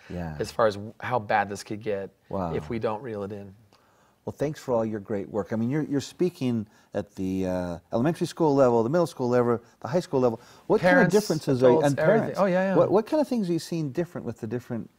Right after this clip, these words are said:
Speaker 1: groups? Do
Speaker 2: Yeah,
Speaker 1: anything
Speaker 2: yeah.
Speaker 1: sort of stand out?
Speaker 2: So when you go talk to fifth and sixth graders,
Speaker 1: Yeah.
Speaker 2: the big thing with them is they're all on iPads and they're all starting to get smartphones. Now,
Speaker 1: Yes.
Speaker 2: sadly, I mean, we're seeing fourth, fifth graders with iPhone <laughs> tens and,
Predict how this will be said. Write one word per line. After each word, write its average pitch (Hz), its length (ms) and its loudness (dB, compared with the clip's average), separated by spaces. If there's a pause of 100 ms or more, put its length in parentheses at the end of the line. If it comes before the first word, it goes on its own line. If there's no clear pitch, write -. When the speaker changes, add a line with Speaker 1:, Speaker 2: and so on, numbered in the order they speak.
Speaker 1:
groups? 113 580 -6
Do 117 120 -6
Speaker 2:
Yeah, 190 140 2
Speaker 1:
anything 220 260 0
Speaker 2:
yeah. 120 60 -2
Speaker 1:
sort 139 220 -4
of 135 80 -4
stand 147 300 -6
out? 151 240 -6
Speaker 2:
So 226 160 4
when 214 140 4
you 226 100 2
go 220 140 6
talk 180 380 2
to 143 340 -2
fifth - 260 0
and 131 100 -4
sixth - 300 -4
graders, 107 460 -4
Speaker 1:
Yeah. 113 200 0
Speaker 2:
the 131 100 -2
big 170 200 -4
thing 160 160 -8
with 139 160 -6
them 170 240 -2
is 107 120 -4
they're 139 220 4
all 139 220 6
on 156 160 0
iPads 107 400 -6
and 113 80 -6
they're 120 80 -2
all 120 320 -2
starting 151 320 2
to 117 60 -8
get 127 100 -4
smartphones. 107 640 -6
Now, 104 140 2
Speaker 1:
Yes. 92 120 0
Speaker 2:
sadly, 131 480 0
I 117 80 -8
mean, 117 180 -6
we're 156 120 0
seeing 113 340 -8
fourth, 120 300 0
fifth - 240 -8
graders 107 420 -4 (420)
with 123 220 4
iPhone 131 440 2
<laughs> - 80 -8
tens 139 580 0
and, 127 220 -8